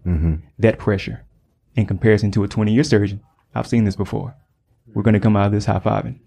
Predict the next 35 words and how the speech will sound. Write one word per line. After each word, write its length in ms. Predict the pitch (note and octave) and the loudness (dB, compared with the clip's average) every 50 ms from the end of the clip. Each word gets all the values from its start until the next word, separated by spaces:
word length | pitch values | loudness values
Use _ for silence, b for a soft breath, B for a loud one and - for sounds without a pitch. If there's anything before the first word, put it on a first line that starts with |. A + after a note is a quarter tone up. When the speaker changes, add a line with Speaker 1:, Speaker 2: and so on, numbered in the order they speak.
| _ _ _ | _ _ _
Speaker 1:
Yeah. 240 | - F#2+ D2 C#2 C#2+ - - b b b b b _ - | -6 -4 -4 -4 -6 -8 -12 b b b b b _ -6
Speaker 2:
Like, 180 | G#2+ G2+ G2 G2+ | -6 -2 0 2
that's 220 | A2 A#2 A#2 - - | 4 4 2 2 0
A 140 | A2+ G#2+ G2+ | 0 0 0
Q, 320 | - - - - G#2 A2 - _ _ | -2 -4 -10 -12 -12 -12 -16 _ _
just 160 | - G2+ F#2+ | -6 -6 -4
staying 260 | - - G#2+ G#2 G#2 G#2 | -2 0 2 2 2 2
grounded. 360 | G2+ A2+ G#2 G2+ G#2+ G#2 - G#2+ | 2 2 0 0 -2 -4 -6 -6
It's 100 | G2+ - | -4 -4
like 120 | G2+ G2 | -4 -2
I 40 | G2+ | 0
mentioned, 440 | G#2 G#2 G2+ G2 - - - - b b b b b b b b b b b | 0 2 2 0 0 -4 -12 -18 b b b b b b b b b b b
as 140 | G#2 G2+ G2 | -2 0 2
the 120 | A2 G#2 G2+ | 2 2 2
emotions, 440 | G#2 A2 A#2 B2+ C3 - B2 B2 | 4 4 4 2 2 0 -2 -2
as 160 | - G#2 F#2+ G2 | -2 -4 -4 -2
life, 380 | G#2+ A2 A2+ A2 A2 - - _ | 0 0 0 0 -2 -4 -8 _
and 140 | - G#2+ G2+ G2 | -6 -4 -2 0
everything 260 | G#2 G#2+ G#2+ G#2+ G#2+ | 0 0 0 0 -2
in 40 | G#2+ | -2
between 300 | G2+ - B2 A2+ A2 G#2 | -2 0 0 0 0 2
fluctuate, 580 | A#2+ A#2+ A#2 - - G#2+ A#2 A#2 A#2 A#2+ - - b b b b b b b - | 2 0 0 0 -2 -2 0 0 0 -2 -4 -12 b b b b b b b -2
the 120 | G#2 G#2 | 0 2
only 160 | G#2+ G#2+ A2 G#2+ | 2 4 2 2
thing 200 | - A#2 A2+ G#2+ | 2 2 2 2
that 120 | G#2 G2+ | 2 2
should 160 | - - A2 G#2 | 0 -2 -2 -2
be 80 | G#2 | -2
stable 360 | G2+ - - A2+ G#2+ G#2 G2+ | -2 0 0 0 0 0 0
within 320 | G2 G#2 G2+ - - G#2 G2+ | 0 -2 -2 0 0 0 2
that 140 | F#2+ G2+ - | 0 0 0
is 80 | F#2+ F#2 | -2 -2
you. 220 | F#2+ G2 - G#2+ - - - F#2 | -2 -2 -4 -6 -10 -12 -6 -4
Speaker 1:
Mm-hmm. 320 | E2 D#2 C#2+ D#2+ D#2+ E2 F2+ - _ _ _ _ - - | -4 -2 -2 -2 -2 -2 -4 -6 _ _ _ _ -14 -10
Speaker 2:
Like, 140 | - - - | -8 -8 -8